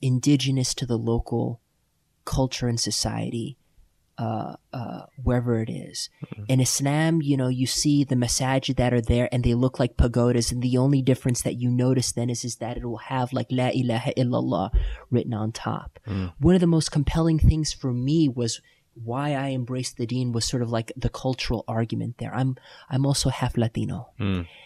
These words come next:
Speaker 1: And I think back to, uh, my roots as a Latin American are not just in Spain, but also, uh, in, in West Africa with,
Speaker 2: Mm.
Speaker 1: with, with slaves and also then with a lot of indigenous,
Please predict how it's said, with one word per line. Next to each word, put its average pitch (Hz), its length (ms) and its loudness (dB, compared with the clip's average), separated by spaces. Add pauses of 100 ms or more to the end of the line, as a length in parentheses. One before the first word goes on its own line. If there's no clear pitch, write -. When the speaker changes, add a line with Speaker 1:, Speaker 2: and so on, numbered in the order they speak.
(300)
Speaker 1:
And 127 120 2
I 123 60 4
think 143 360 2
back 123 380 0
to, 117 560 2 (420)
uh, 113 320 -2 (520)
my 131 220 2
roots 131 340 6
as 135 120 2
a 131 80 6
Latin 127 260 2
American 120 720 2
are 123 100 2
not 123 240 2
just - 220 -4
in 123 80 0
Spain, 123 400 0
but 117 140 2
also, 113 580 2
uh, 113 220 0 (100)
in, 117 320 0
in 120 180 2
West 110 280 0
Africa - 440 -4
with, - 180 0
Speaker 2:
Mm. 92 200 -4
Speaker 1:
with, - 120 2 (200)
with 110 160 2
slaves 120 640 2
and 117 140 2
also 120 260 2
then 117 220 2
with 113 140 0
a 117 40 0
lot 117 220 0
of 113 60 -2
indigenous, 120 680 0